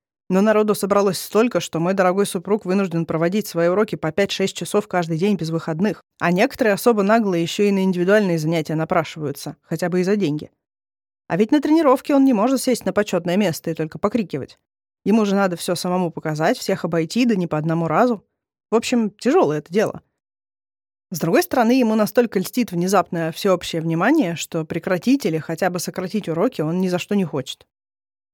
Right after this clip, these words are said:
Да и вообще, я только теперь понимаю, что все время до нашей свадьбы он пребывал в глубочайшей депрессии. Во всяком случае, весь этот месяц энергия из него хлещет так, как раньше мне и не снилось. Он двух минут не может посидеть,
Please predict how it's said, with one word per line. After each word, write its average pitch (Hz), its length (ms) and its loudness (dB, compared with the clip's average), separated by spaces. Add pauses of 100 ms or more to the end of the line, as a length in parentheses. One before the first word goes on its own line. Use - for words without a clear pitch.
(240)
Да 160 100 0
и 202 60 4
вообще, 202 400 0 (460)
я 185 100 2
только 240 240 0
теперь 240 240 2
понимаю, 165 640 -2
что - 180 -6
все 190 180 -4
время 185 280 0
до 165 100 0
нашей 160 280 -2
свадьбы 190 420 0
он 165 100 -2
пребывал 175 460 2
в 185 40 -12
глубочайшей 175 560 -2
депрессии. 170 640 -4 (680)
Во 165 80 0
всяком 208 260 0
случае, 214 380 -2
весь 196 180 2
этот 180 240 -2
месяц 202 400 0
энергия 190 400 2
из 160 80 0
него 165 180 2
хлещет 175 440 -4
так, 247 180 2
как - 180 -6
раньше 196 300 0
мне 170 160 2
и 180 40 0
не 185 120 2
снилось. 151 480 -4 (920)
Он 202 120 4
двух 233 240 2
минут 240 300 2
не 175 100 0
может 165 300 -2
посидеть, 165 500 -2